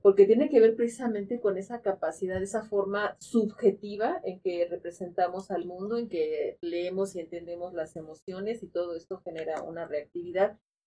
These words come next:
Y vuelvo al punto que entender eso es lo que nos va a ayudar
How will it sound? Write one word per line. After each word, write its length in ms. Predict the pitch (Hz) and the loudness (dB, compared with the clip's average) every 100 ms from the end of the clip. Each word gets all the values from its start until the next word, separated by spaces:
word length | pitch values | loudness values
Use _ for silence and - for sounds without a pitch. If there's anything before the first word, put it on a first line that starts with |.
| _ _ - | _ _ 0
Y 100 | 214 | 8
vuelvo 240 | 233 233 | 8 8
al 140 | 247 254 | 2 2
punto 360 | - 320 262 | 0 2 2
que 200 | - 185 - | 4 4 6
entender 680 | 196 190 202 202 202 247 | 4 6 6 8 6 6
eso 500 | 247 196 - 196 285 - _ _ _ _ _ | 6 4 4 2 2 -6 _ _ _ _ _
es 180 | - 233 | 2 4
lo 100 | 220 | 2
que 100 | 254 | 2
nos 160 | 220 196 | 0 0
va 60 | |
a 40 | 185 | 0
ayudar 440 | 214 220 180 - | 2 2 2 0